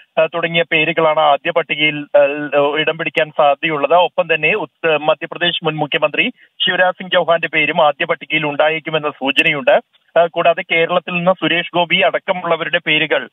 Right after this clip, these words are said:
ആ, എട്ട് മണ്ഡലങ്ങൾ കേരളത്തിലേതായി ആദ്യ പട്ടികയിൽ ഇടം പിടിക്കുമെന്നാണ് ബി ജെ പി ദേശീയ നേതൃത്വത്തിൽ നിന്നും ലഭിക്കുന്ന സൂചന. അതേസമയം, ആ, മുതിർന്ന നേതാക്കളായ ഡോക്ടർ ഹർഷവർദ്ധൻ,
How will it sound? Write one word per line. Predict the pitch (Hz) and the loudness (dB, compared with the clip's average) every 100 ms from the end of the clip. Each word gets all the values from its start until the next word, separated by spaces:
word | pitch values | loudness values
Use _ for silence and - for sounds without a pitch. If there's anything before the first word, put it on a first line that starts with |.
| _ - - | _ -20 -2
ആ, | 151 | 0
എട്ട് | 156 160 - 214 | 0 -4 -2 0
മണ്ഡലങ്ങൾ | 175 170 170 165 185 | 0 0 -2 -2 -4
കേരളത്തിലേതായി | 170 160 151 160 170 165 160 160 160 165 147 160 156 160 151 160 147 202 170 | 0 0 0 -2 0 0 0 2 2 0 0 0 2 0 2 2 2 0 2
ആദ്യ | 156 - 180 | 2 0 -4
പട്ടികയിൽ | 170 - 160 | -4 -4 -4
ഇടം | 156 170 | -2 -2
പിടിക്കുമെന്നാണ് | 165 151 160 156 147 165 156 | -4 -6 -2 0 0 0 -2
ബി | |
ജെ | 143 160 156 | -4 -4 -2
പി | 160 165 _ _ _ | -2 -4 _ _ _
ദേശീയ | 165 170 - 285 | -2 0 0 0
നേതൃത്വത്തിൽ | 165 156 165 175 165 170 | -2 -4 -6 -6 -6 -4
നിന്നും | 165 160 156 | -2 -2 -4
ലഭിക്കുന്ന | 147 151 156 147 | -6 -4 0 0
സൂചന. | - 139 139 147 | -2 -4 -2 0
അതേസമയം, | 185 170 175 185 170 180 247 - _ 170 | 0 0 -2 -4 0 0 -2 -12 _ 0
ആ, | 165 | 0
മുതിർന്ന | 160 170 190 196 202 | 0 -2 -2 -2 0
നേതാക്കളായ | 185 170 165 170 170 | 0 0 0 0 0
ഡോക്ടർ | 165 160 - | 0 -4 0
ഹർഷവർദ്ധൻ, | 170 151 - 180 170 156 190 | 2 2 0 0 2 0 -2